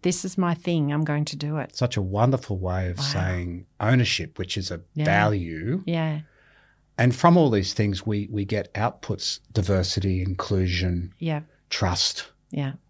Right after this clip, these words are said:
Speaker 2: honesty, integrity, if, if we've framed our behaviours to get that outcome from the
Speaker 1: Mm.
Speaker 2: group.
Speaker 1: Boy, lots to think about there.
Speaker 2: Lots to think about.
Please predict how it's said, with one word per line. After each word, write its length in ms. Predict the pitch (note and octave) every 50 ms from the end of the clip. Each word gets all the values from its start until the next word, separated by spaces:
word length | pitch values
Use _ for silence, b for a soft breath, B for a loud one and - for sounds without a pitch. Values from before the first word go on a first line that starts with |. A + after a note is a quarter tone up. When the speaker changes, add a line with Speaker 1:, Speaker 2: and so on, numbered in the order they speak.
| _ -
Speaker 2:
honesty, 500 | G2+ G2 F#2+ G2 F#2 - - - G2 F#2
integrity, 640 | F2+ E2+ - - - G2 F#2+ F#2+ F#2 F2+ F2+ F#2 -
if, 260 | - A#2+ - - - -
if 260 | - A#2+ A2 - - -
we've 200 | G#2 G2+ F#2+ -
framed 420 | - - G#2 G2 F#2+ F#2+ F#2 F2+
our 140 | F2+ F2+ F2+
behaviours 600 | F#2 F2 - G2 G2 G#2 G2 F#2 F2 F2+ F2+ -
to 100 | - G#2+ - -
get 240 | G#2+ - - - -
that 180 | F#2 E2+ - -
outcome 480 | - G2 G2 - - - - G3 G3+ G3+
from 180 | G3+ G3+ G#3 G#3+
the 60 | G#3
Speaker 1:
Mm. 60 | G#3
Speaker 2:
group. 380 | G3+ F#3 E3+ E3 D#3 - - - _ _ _ _
Speaker 1:
Boy, 320 | - G#3 A3+ G3+ C#3+ - - _ _ _ b b b b b b b b b b b b b b b b _ _ -
lots 260 | A#3+ D4 D#4 - -
to 100 | - C4+
think 280 | A#3+ - - F3 D3+ D3
about 340 | D3+ D#3 C3+ - - - -
there. 320 | - F#3 - - - - _ _ _ _ _ _ -
Speaker 2:
Lots 260 | A#2+ A2+ G2+ - -
to 100 | - G#2
think 280 | - - F2+ E2+ E2+ -
about. 320 | - E2+ D#2+ D2+ D2+ -